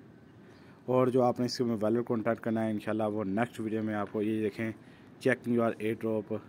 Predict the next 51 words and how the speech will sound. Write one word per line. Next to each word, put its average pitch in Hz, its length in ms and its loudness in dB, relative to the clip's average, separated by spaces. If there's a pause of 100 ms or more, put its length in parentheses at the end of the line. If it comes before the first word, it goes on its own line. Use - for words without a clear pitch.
(340)
तो 110 180 -2
ये 110 300 2
तकरीबन 113 420 -2 (140)
ये 113 180 2 (220)
दो 127 160 4
दि-, 113 180 0
दो 113 200 0
दिन 104 180 -2
रहेंगे 87 300 -4
इसमें। 92 280 -10 (460)
तो 120 80 -2
आप 120 200 0
ज़्यादा 110 280 -2
से 113 60 -4
ज़्यादा 110 200 0
इसमें 107 340 -4
आप 104 180 -4 (320)
टमाटर 101 240 -6
कट 101 160 -6
हासिल 101 240 -6
करें। 110 280 -4 (560)
इसके 123 160 -4
बाद 120 140 2
आपको 107 260 -2
कॉइन्स 107 320 -4
मिलेंगे, 110 320 -2
और 104 100 0
कॉइन्स 104 320 -6
का 110 140 -4
आपका 110 200 -4
रेट 95 260 0
लगेगा, 101 260 4
उसके 104 180 0
हिसाब 101 280 2
से - 120 -4
आपको 113 320 0 (440)
डॉलर 113 300 8
वगैरह 104 300 6
यानी 104 180 2
पैसे 98 280 -2
वगैरह 101 340 0 (220)
मिल 104 200 -2
जाएंगे। 82 420 -8
तो 101 60 -2
ये 104 160 0
रियल 117 260 0
ऐप 107 260 -2
है, 107 100 -2
फेक 101 280 -2
नहीं 104 180 -2
है, 104 140 -4